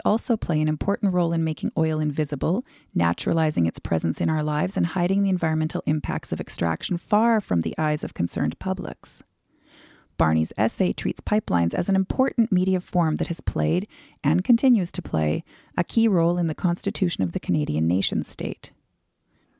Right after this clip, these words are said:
As Sarayan Mukherjee shows in his contribution, the redefinition of Canadian nationalism in relation to the country's status as a petrostate,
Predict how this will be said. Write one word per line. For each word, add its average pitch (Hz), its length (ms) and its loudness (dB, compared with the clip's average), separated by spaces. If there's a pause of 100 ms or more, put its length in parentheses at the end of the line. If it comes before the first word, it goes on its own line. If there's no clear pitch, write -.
(120)
As 202 120 2
Sarayan 202 320 2
Mukherjee 220 420 -2
shows 175 300 0
in 175 80 0
his 226 180 0
contribution, 170 720 -2 (300)
the 185 80 2
redefinition 220 880 2
of 160 120 -2
Canadian 190 420 0
nationalism 180 800 0 (100)
in 165 80 2
relation 175 640 0 (320)
to 175 100 -4
the 165 60 2
country's 180 440 0
status 190 500 0
as 175 100 -2
a 180 60 -2
petrostate, - 800 -2